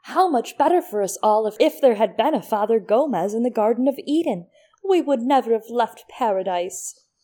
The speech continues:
The young priest was nearly weeping with pride. The court gave its blessing. Oh my god, shut up! It just reminds me of the, uh, "Hey fellas, is it gay if"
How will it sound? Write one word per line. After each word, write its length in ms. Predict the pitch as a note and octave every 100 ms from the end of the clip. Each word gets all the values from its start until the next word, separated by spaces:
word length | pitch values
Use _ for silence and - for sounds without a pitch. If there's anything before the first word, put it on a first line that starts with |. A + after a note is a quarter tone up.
| _
The 100 | D3+
young 300 | C#3 D3 D#3+
priest 420 | - E3 F3+ F3+
was 140 | D#3+ D3+
nearly 380 | D#3+ E3 E3+ D#3+
weeping 440 | D3 F3 G3 F#3
with 160 | F#3 -
pride. 460 | - C3+ A#2+ B2+ - -
The 60 |
court 420 | A#2 - B2+ A#2+ -
gave 220 | C3 C3
its 140 | C#3
blessing. 640 | - C#3 B2 - B2 B2 B2 _ _ _ _ _
Oh 60 | -
my 140 | E2+
god, 240 | - D2+ -
shut 360 | - F#3 G3 -
up! 280 | C#3 C3+ -
It 100 | E3+
just 220 | G3+ G3
reminds 400 | A#3+ F#3 D#3+ E3
me 160 | F3 E3
of 240 | - D#3
the, 140 | D#3 D3+
uh, 140 | D3
"Hey 180 | E3+ F#3+
fellas, 500 | - C#3 B2 C3+ E3+
is 120 | D#3+ E3+
it 180 | B2 C#3
gay 380 | C#3 D#3+ D3
if" 300 | F3+ - -